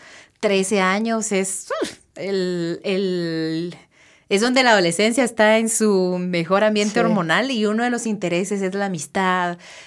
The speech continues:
Speaker 1: las relaciones interpersonales. Incluso se da ese, esa cosita de que te gusta alguien.
Speaker 2: Sí.
Speaker 1: ¿Cómo viene para ti esta conclusión de tengo que dejar el colegio y es más importante para mí,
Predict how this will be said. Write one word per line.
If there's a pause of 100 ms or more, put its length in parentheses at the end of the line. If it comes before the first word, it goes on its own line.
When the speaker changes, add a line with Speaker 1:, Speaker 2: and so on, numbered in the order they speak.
Speaker 1:
las
relaciones
interpersonales. (320)
Incluso
se
da
ese, (180)
esa
cosita
de
que
te
gusta
alguien.
Speaker 2:
Sí. (440)
Speaker 1:
¿Cómo
viene
para
ti
esta
conclusión
de
tengo
que
dejar
el
colegio
y
es
más
importante
para
mí,